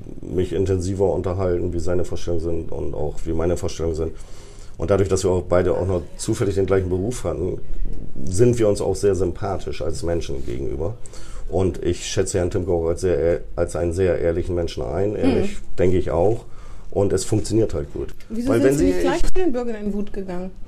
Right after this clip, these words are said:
Speaker 1: Weil ich da mit Herrn Timke keine Berührungspunkte hatte. Ich hatte mit Herrn Timke, Sie müssen sich ja vorstellen, Sie scheiden irgendwo aus der Partei heraus, da klingeln ganz andere bei ihm plötzlich am Telefon.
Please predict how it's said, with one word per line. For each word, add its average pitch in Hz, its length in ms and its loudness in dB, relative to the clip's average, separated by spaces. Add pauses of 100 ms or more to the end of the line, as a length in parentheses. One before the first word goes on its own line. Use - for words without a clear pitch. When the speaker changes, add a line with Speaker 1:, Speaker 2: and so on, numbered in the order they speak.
(400)
Speaker 1:
Weil 104 220 4
ich 117 80 2
da 127 100 4
mit 139 160 2
Herrn 135 140 0
Timke 147 240 -2
keine - 200 -2
Berührungspunkte 98 640 -4
hatte. 76 160 -4
Ich 82 120 -4
hatte 117 100 -4
mit 113 160 0
Herrn 117 120 -2
Timke, 117 280 -2
Sie 107 120 -2
müssen 110 200 -2
sich 113 80 -4
ja 107 80 -4
vorstellen, 113 300 -2
Sie 101 100 -2
scheiden 104 240 0
irgendwo 101 220 -2
aus 107 80 -2
der 104 60 -2
Partei 101 240 -2
heraus, 101 320 2 (260)
da 113 80 2
klingeln 104 320 4
ganz 101 180 2
andere 95 160 0
bei 92 120 2
ihm 90 120 0
plötzlich 92 340 -2
am 90 120 -2
Telefon. 76 420 -2